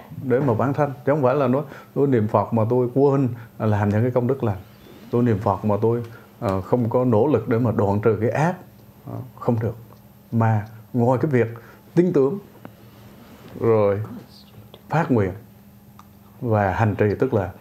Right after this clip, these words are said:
nhất tâm niệm Phật một cách bất loạn, thì còn phải nỗ lực làm những cái việc thiện. Thì trở lại, ờ, khi nãy đó, là chúng tôi có nói là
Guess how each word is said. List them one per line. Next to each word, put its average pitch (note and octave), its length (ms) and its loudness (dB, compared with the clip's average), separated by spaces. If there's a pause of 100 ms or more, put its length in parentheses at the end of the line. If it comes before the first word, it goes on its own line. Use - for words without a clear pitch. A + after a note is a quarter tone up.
(140)
nhất B2+ 200 0
tâm A2 180 0
niệm F#2 180 -2
Phật F2+ 180 -6 (160)
một G#2 180 -4
cách A2 120 -2 (240)
bất - 220 -2
loạn, G2+ 180 -2 (520)
thì B2 120 -8
còn F#2+ 260 0
phải G2+ 440 0 (960)
nỗ G#2+ 180 2
lực A#2+ 220 0
làm G2 260 -2
những F#2 180 -4
cái A#2 180 -2 (300)
việc G#2+ 240 0
thiện. F2 180 -2 (260)
Thì G2+ 160 0
trở A2 120 4
lại, G2 420 0 (320)
ờ, G2 220 0
khi B2+ 160 0
nãy A2+ 220 2
đó, E3 100 -2 (260)
là A2 100 -4
chúng B2 200 0
tôi A#2+ 160 2
có A#2+ 80 0
nói B2+ 240 0
là G#2 300 -2